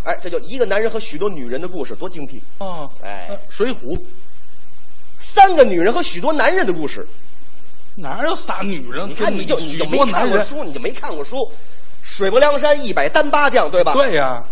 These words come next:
Speaker 1: 只有三个是女将。
Speaker 2: 啊。
Speaker 1: 母大虫、顾大嫂、一丈青的扈三娘，开黑店的都知道，母夜叉孙二娘。
Speaker 2: 你这还山东快书的，你
Speaker 1: 就这三位是女将吧？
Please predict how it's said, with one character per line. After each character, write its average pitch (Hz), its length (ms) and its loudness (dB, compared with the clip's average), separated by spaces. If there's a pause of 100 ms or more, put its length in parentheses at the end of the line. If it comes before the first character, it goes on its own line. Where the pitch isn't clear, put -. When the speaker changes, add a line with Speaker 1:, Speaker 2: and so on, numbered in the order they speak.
(180)
Speaker 1:
只 277 100 -2
有 269 120 4
三 294 240 0
个 247 60 2
是 196 100 0
女 139 160 -2
将。 175 180 0 (140)
Speaker 2:
啊。 165 320 -2 (140)
Speaker 1:
母 185 180 0
大 262 160 2
虫、 240 300 0
顾 196 180 0
大 202 180 0
嫂、 131 380 0
一 269 80 -2
丈 202 180 -2
青 160 240 -2
的 233 80 -2
扈 214 200 -2
三 135 180 -2
娘， 226 180 0 (120)
开 262 160 0
黑 320 160 -2
店 302 200 0
的 196 80 -2
都 185 160 0
知 214 160 0
道， 185 300 0
母 214 140 0
夜 254 160 0
叉 - 240 -2 (100)
孙 202 160 -2
二 170 120 0
娘。 202 220 -2
Speaker 2:
你 247 100 0
这 240 200 -2
还 - 140 -2
山 240 320 -2
东 254 160 0
快 170 160 0
书 262 280 0
的， - 60 0
你 135 100 -2 (380)
Speaker 1:
就 285 140 -2
这 247 100 2
三 277 160 0
位 269 100 4
是 226 80 0
女 175 160 0
将 202 200 0
吧？ 156 180 0